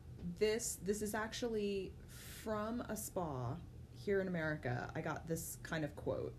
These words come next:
of how it's used. So they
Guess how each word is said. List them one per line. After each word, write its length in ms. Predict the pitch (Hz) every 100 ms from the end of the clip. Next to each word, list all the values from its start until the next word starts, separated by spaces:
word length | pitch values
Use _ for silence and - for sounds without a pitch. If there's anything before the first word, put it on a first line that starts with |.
| - - - - -
of 140 | 170
how 240 | 170 165 151
it's 240 | - -
used. 460 | 147 123 151 - -
So 560 | - 208 180 170 165 - - - - - - - - 151
they 680 | 208 190 185 190 190 190 190